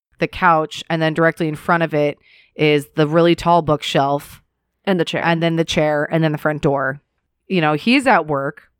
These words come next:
Speaker 1: and he gets a notification that the, uh, that there's
Speaker 2: Something's
Speaker 1: something
Speaker 2: moving.
Speaker 1: moving. And he's just like, "What?" And he, like, looks at the video, didn't pick it up at first. And then he starts looking at it again and again. And he realizes, "Oh my God, the chair's moving."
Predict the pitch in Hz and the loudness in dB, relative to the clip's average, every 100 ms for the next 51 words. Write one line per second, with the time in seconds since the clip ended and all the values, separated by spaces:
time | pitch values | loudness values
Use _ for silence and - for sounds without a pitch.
0 | _ _ _ 175 160 196 190 185 170 - | _ _ _ -2 0 0 2 0 0 -6
1 | - 160 156 151 147 151 156 147 - 139 | -4 0 2 0 0 -2 0 0 0 0
2 | 139 143 _ _ _ - 131 143 - - | -2 -8 _ _ _ -2 0 0 -4 -16
3 | - 156 143 135 131 123 120 131 _ _ | -18 -6 0 0 0 0 -2 -6 _ _
4 | _ _ _ 151 139 - - 147 143 165 | _ _ _ -4 -4 -6 -2 -2 2 0
5 | 147 156 220 247 139 120 120 - 247 254 | 2 2 2 2 -2 -8 -12 -14 -18 -20
6 | _ _ _ _ _ _ _ _ 165 170 | _ _ _ _ _ _ _ _ -2 0
7 | 180 170 180 160 156 139 202 277 320 208 | 0 0 -2 -2 -2 0 2 2 2 0
8 | 214 190 180 233 - 220 185 160 156 156 | 0 2 2 -2 0 -2 0 2 2 2
9 | 196 202 180 165 156 - 139 - 143 143 | 0 0 0 0 0 -2 -6 -2 -2 0
10 | - 170 180 170 185 170 - 170 175 160 | -2 0 0 0 0 0 -2 -2 -2 -2
11 | 151 147 151 147 147 147 147 147 170 170 | -2 -4 -4 -2 0 0 -2 -2 0 0
12 | 160 156 156 151 175 180 160 156 160 156 | 0 -4 -4 0 2 4 2 0 -2 -4
13 | 151 - 151 156 185 180 156 180 160 165 | -6 -10 -2 0 2 0 0 0 0 -2
14 | 165 _ 175 - 185 160 - 151 - 110 | -8 _ -4 -2 -2 -2 -6 -10 -10 -10